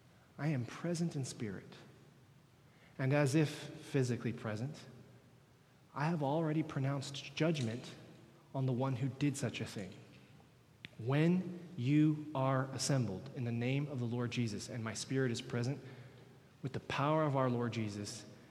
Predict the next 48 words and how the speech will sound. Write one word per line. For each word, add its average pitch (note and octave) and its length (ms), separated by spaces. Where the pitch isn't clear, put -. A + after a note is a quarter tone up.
you C3 160
are C3+ 140
to C3+ 100
deliver A#2+ 460
this B2+ 200
man B2 220
to A2+ 100
Satan G#2+ 440
for G#2+ 100
the G2+ 80
destruction A2+ 640
of G#2 60
the G#2 60
flesh, G2 440
so A#2 80
that G#2 120
his G2+ 120
spirit A#2 400
may G#2+ 80
be G2 100
saved G2+ 540
in A#2 100
the G2 60
day G2+ 400
of G#2+ 80
the G2+ 100
Lord." F#2 280
What B2 460
is G#2+ 140
the B2 100
goal A2 500
of A2+ 120
church - 300
discipline? - 480
Verse C3+ 180
five D3+ 380
makes A#2+ 240
it - 140
clear. C3+ 400
When A2+ 420
we G#3+ 160
push - 420
a F3 60
man C#3 600
out C3+ 200
of A#2+ 100
the B2+ 80
church, - 560